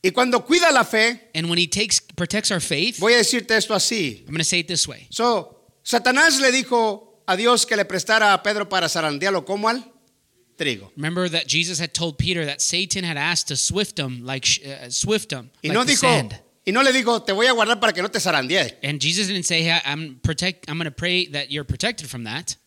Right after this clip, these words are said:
Speaker 1: So, voy a, voy a solamente a, a orar por ti, por tu fe.
Speaker 2: I'm gonna pray for you that your faith does not stumble.
Speaker 1: Voy a cuidar tu fe.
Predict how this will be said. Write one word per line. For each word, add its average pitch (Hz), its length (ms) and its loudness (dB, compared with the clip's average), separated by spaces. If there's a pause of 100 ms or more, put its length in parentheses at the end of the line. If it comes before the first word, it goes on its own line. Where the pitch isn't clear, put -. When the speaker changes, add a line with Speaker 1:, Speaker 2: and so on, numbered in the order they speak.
(300)
Speaker 1:
So, - 560 -2
voy 233 260 2
a, 233 280 4 (160)
voy 220 280 0
a 226 340 2
solamente 202 600 -2
a, 180 80 -4 (140)
a 151 120 -4
orar 175 320 0
por 165 160 -8
ti, 185 200 -4
por 170 380 -8
tu 165 100 -10
fe. 139 420 -4
Speaker 2:
I'm 139 80 -8
gonna 151 140 -4
pray 185 340 0
for - 160 -6
you 185 300 0
that 156 180 -8
your 143 120 -4
faith 165 400 -2
does 131 160 -10
not 127 160 -6
stumble. 113 480 -4
Speaker 1:
Voy 185 160 2
a 196 100 2
cuidar 165 320 0
tu 151 100 -12
fe. 139 240 -4